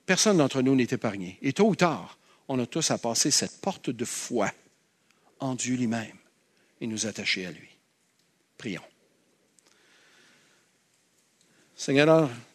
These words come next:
nous voulons reconnaître qu'il y a des dimensions, des domaines qui nous échappent.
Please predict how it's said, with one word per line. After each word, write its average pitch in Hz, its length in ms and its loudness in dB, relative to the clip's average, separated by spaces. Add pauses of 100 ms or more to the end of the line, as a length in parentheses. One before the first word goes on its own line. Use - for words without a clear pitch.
nous 131 160 -2
voulons 143 280 6
reconnaître 151 680 4 (1200)
qu'il 135 120 -2
y - 20 2
a 131 40 2
des 127 120 4
dimensions, 147 680 6
des 117 100 0
domaines 143 420 6
qui 127 120 -6
nous 120 180 0
échappent. 123 460 -2